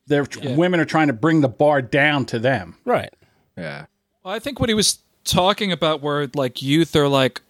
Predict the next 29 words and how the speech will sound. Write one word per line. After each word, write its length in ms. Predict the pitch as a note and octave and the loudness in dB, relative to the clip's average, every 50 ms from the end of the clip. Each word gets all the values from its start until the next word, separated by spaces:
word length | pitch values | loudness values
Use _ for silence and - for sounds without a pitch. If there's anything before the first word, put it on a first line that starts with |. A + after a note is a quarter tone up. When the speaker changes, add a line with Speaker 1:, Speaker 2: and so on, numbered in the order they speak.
| _ - | _ 0
Speaker 2:
caving 320 | D#3+ D3+ C3+ C#3 C3 C3 | 0 0 0 0 -2 -2
into 160 | C3 C#3 D3+ D3+ | -2 -4 -2 -2
themselves, 640 | C#3 B2 A#2+ A2+ - - C3 A#2+ A#2+ A#2+ A2+ - | -2 -2 -2 -2 0 0 2 2 2 2 0 -2
just 180 | - B2+ - - | -2 -2 -2 -2
like, 220 | C3+ B2+ A#2+ - C#3 | -2 -4 -2 -2 0
"Oh, 140 | C#3+ C#3+ | 0 0
well, 160 | C#3 C3+ C3+ C3 | 2 0 0 -2
the 60 | B2+ | -2
world 520 | A#2 B2+ C3+ C#3 C#3+ C#3+ C#3 C3 - _ - - - - _ _ - | -2 0 2 4 4 4 2 0 -2 _ -20 -20 -20 -20 _ _ -8
thinks 220 | C#3 C3+ C3 - | -8 -8 -6 -6
that 100 | D3+ - | -4 -2
I'm 280 | C3 B2+ B2+ B2 A#2 - | -2 -2 -2 -2 -4 -4
this 240 | C3+ C3+ B2+ - C#3 | -4 -2 -2 -2 -2
or 40 | B2+ | 0
that." 360 | B2 B2 C#3 D3 C#3+ C#3+ - _ _ _ _ _ _ | 0 2 4 2 2 0 -2 _ _ _ _ _ _
Uh, 320 | - D3 C#3 C3+ B2+ C3 C#3 | 0 2 2 2 2 0 0
I 120 | - D3 F3 | 0 2 2
don't 200 | A3+ B3+ B3 - | 2 2 0 0
see 320 | - - - F#3+ G#3+ B3 B3 | -2 -2 -2 -2 -2 -2 -4
it 120 | G3+ - | -4 -4
that 240 | - A#2+ A2 A#2 A#2 | -4 -4 -4 -6 -8
way. 380 | A2 G#2+ G#2 G2 G2+ G#2 G#2+ - _ - | -8 -8 -8 -8 -10 -12 -14 -14 _ -6
And 140 | C3+ C3+ C#3 | -4 -2 -2
I 80 | D3 | -2
think 320 | D3 - F3+ F#3 F#3 - - | -2 -4 -6 -6 -6 -2 0
that 300 | F3+ E3 D#3+ D3+ C#3+ - _ _ _ _ _ _ _ _ _ _ | 2 2 2 2 0 -4 _ _ _ _ _ _ _ _ _ _
what 160 | - D#3 D3+ D#3 | -2 0 2 2
I 80 | D3+ D3 | 2 2
will 500 | C3 D3+ E3+ G3 G3 G3 F#3 F3+ - | 2 2 2 2 2 -2 -4 -8 -10